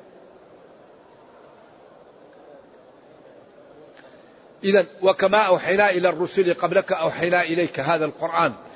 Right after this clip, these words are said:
الذي هو روح. ما كنت تدري قبل نزوله ما الكتاب، ما كنت تع-، تعلم الكتاب، ولا كنت تدري تفاصيل الإيمان. أما الأنبياء يقولون كانوا على الإيمان قبل البعثة،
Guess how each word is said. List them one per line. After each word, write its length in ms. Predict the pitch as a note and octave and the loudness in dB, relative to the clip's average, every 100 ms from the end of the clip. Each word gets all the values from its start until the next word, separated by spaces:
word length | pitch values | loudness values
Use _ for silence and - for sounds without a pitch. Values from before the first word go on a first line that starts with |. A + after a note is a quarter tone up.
| - | -10
الذي 380 | E3+ F3+ F#3+ F3 | -4 0 0 0
هو 220 | F3 F3 | 2 2
روح. 220 | F3 G3+ - - - - - - - - - - - - - - - - - - - - - - - - - - - - - | 4 2 0 -10 -20 -20 -20 -20 -20 -20 -20 -20 -20 -20 -20 -20 -20 -20 -20 -20 -20 -20 -20 -20 -20 -20 -20 -20 -20 -20 -2
ما 180 | F#3+ G#3 | 0 0
كنت 320 | F#3+ F3+ F3+ | -2 -6 -6
تدري 500 | - E3+ F3+ F3 C#3 - - - - | -4 -2 -2 -2 -6 -12 -20 -20 -4
قبل 300 | G3 F3 E3 | -2 0 -2
نزوله 460 | D3+ D#3+ E3+ D#3 | -2 -2 -2 -2
ما 100 | D#3+ | 0
الكتاب، 540 | F3 - D3 - D#3+ G2+ - - | -2 -2 -10 -4 -4 -4 -14 -8
ما 100 | E3+ | -4
كنت 140 | F#3+ - | -4 -6
تع-، 140 | F3 D#3+ | -4 -2
تعلم 420 | D#3+ F#3 E3 E3+ | -2 -2 0 0
الكتاب، 460 | C#3+ - - D#3 - - - - | -4 -8 -2 -2 -4 -14 -12 -2
ولا 280 | F3+ G#3+ | 2 2
كنت 320 | G3+ G3+ G3 F#3+ | 0 -4 -2 -2
تدري 380 | - E3+ G#3 | -2 0 0
تفاصيل 640 | G#3 F3 E3 F#3+ - G3 F3+ | 0 0 2 2 0 0 0
الإيمان. 480 | F3 F3+ G3 E3 A#2 - - - - - | 0 0 0 0 -4 -20 -20 -20 -20 -4
أما 220 | G#3 G3+ | -2 2
الأنبياء 540 | G3 F#3 F#3 G3 G#3 F#3 | 2 2 -2 2 2 2
يقولون 400 | F3 G3 F#3+ F3 | 0 0 0 0
كانوا 340 | - F#3 F3 | 0 0 0
على 200 | D3+ E3+ | 0 2
الإيمان 400 | E3+ E3+ E3+ F3 | 0 -2 0 -2
قبل 280 | D3+ E3 D#3 | -2 -2 -2
البعثة، 440 | D3 E3 D3 A#2+ | -2 -2 -2 -4